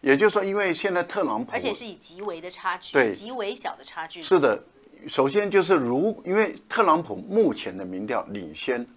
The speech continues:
Speaker 1: 贺锦丽，
Speaker 2: 嗯。
Speaker 1: 执政的是拜登，民主党的这个拜登，那贺锦丽是副总统。
Speaker 2: 嗯。
Speaker 1: 那如果说在这样的一个情形下，选举出来的结果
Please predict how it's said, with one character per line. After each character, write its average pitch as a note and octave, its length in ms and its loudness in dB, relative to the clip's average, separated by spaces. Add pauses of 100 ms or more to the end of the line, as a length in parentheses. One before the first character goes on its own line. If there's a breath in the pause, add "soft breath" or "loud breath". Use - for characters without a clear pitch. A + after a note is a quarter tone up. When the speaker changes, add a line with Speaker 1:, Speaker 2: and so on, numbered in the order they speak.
(220)
Speaker 1:
贺 - 160 -4
锦 G2 220 -10
丽， G#2+ 180 -6 (120)
Speaker 2:
嗯。 E3+ 160 -20 (800 soft breath)
Speaker 1:
执 D3 200 -2
政 D#3 300 6
的 F#2 180 -6 (200)
是 A2 260 -4
拜 B2 240 2
登， A#2 260 -2 (120)
民 A#2 260 -2
主 C3 160 -2
党 - 300 -2
的 - 180 -10 (420)
这 A2+ 120 -6
个 F#2 200 -8 (140)
拜 A2 160 -2
登， G2+ 260 -6 (300)
那 A#2+ 260 -4
贺 - 200 2
锦 G#2 180 -6
丽 G#2+ 100 -4
是 G2+ 200 -6
副 - 160 -8
总 F2+ 200 -12
统。 - 160 -16 (180)
Speaker 2:
嗯。 F3 40 -20 (920)
Speaker 1:
那 A3 240 2 (200)
如 D#3 260 4
果 G#2+ 160 -2
说 B2+ 420 6 (720)
在 G#3+ 160 4
这 A3+ 140 4
样 F#3+ 100 6
的 D3 80 2
一 C#3+ 80 4
个 C#3 80 2
情 C#3 200 -2
形 C3+ 120 0
下， C3+ 200 0
选 F3 280 2
举 C3 140 -4
出 D3+ 200 -6
来 B2 140 0
的 G#2 120 -4
结 G2+ 240 -6
果 F#2+ 280 -10